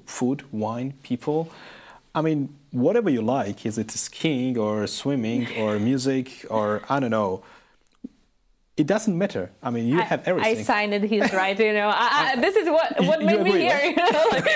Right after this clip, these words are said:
Speaker 2: most, I think that what is the funniest thing is that people come and they're like, "Oh, I'm staying just for two weeks and I don't have the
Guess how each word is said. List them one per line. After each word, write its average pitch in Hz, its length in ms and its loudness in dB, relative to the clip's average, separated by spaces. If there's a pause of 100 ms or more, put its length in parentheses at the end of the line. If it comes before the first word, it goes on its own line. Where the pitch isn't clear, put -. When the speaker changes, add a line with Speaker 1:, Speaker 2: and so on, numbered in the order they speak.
(600)
Speaker 2:
most, 339 240 2 (520)
I 349 40 -2
think 339 240 0
that 294 120 2
what 285 160 2
is 302 120 0
the 269 100 0
funniest 262 420 0
thing 247 280 0
is 233 120 2
that 226 280 0 (240)
people 285 280 2
come 269 420 0 (680)
and 247 140 2
they're 247 140 4
like, 220 160 0
"Oh, 247 160 4
I'm 247 160 0
staying 302 300 0
just 285 140 0
for 262 160 0
two 262 200 0
weeks 302 540 0
and 277 220 2
I 277 120 2
don't 330 140 2
have 330 220 0
the 240 80 -2